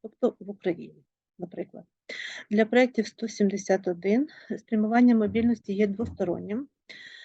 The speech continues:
Е, це означає, що як представники європейських університетів, так і представники українських університетів можуть відбувати та брати участь на,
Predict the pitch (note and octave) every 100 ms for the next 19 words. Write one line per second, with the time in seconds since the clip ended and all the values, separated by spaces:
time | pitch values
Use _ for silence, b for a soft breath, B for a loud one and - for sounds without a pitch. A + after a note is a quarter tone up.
0 | B B - G#3 G#3 - - - - A#3
1 | A3+ A3 A3 G3+ G3 - - A3 G3+ F3+
2 | F#3+ A3+ A3 G#3 - G3+ G3 G3 F#3+ F#3
3 | G3 B3+ - _ C#4 C4 - C4+ A#3 A3+
4 | A#3 A#3+ G3+ - G3+ G#3 G#3+ G3+ G#3 G3
5 | F3+ F#3 F#3+ F#3+ - - C#4 A#3 A3+ A3+
6 | G#3 G3+ F3 F#3 B3+ B3 A3 G3 G3 G3
7 | G#3+ A3+ B3+ A#3+ - F#3+ G#3